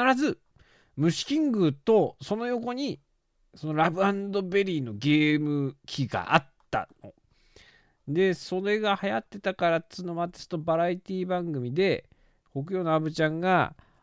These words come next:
あのー、アブアンドベリーって言って、アブアンドベリーじゃないか、アブアンドチェンジか。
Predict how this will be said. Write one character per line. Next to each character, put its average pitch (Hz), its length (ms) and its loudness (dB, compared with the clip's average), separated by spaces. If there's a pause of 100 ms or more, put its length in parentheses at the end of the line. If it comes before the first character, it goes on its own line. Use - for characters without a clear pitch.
(140)
あ 120 200 -4
の 117 800 -2 (300)
ー、 143 60 0
ア 147 60 2
ブ 170 200 2
ア 190 80 4
ン 196 120 -2
ド 196 100 2
ベ 185 160 4
リ 123 220 0
ー 90 40 -8
っ - 20 -16
て - 40 -20 (120)
言 98 120 -6
っ - 20 -10
て、 - 60 -20 (160)
ア 120 140 2
ブ 175 100 2
ア 208 100 4
ン 226 80 -2
ド 220 100 0
ベ 220 120 -2
リ 196 60 -2
ー - 20 -2
じ 117 80 -4
ゃ - 20 -4
な 90 60 -8
い - 40 -12
か、 - 160 -8
ア 139 60 4
ブ 190 120 4
ア 226 100 8
ン 220 160 -2
ド 208 180 8
チ - 180 4
ェ 190 80 6
ン 156 40 2
ジ 135 100 -4
か。 - 220 -20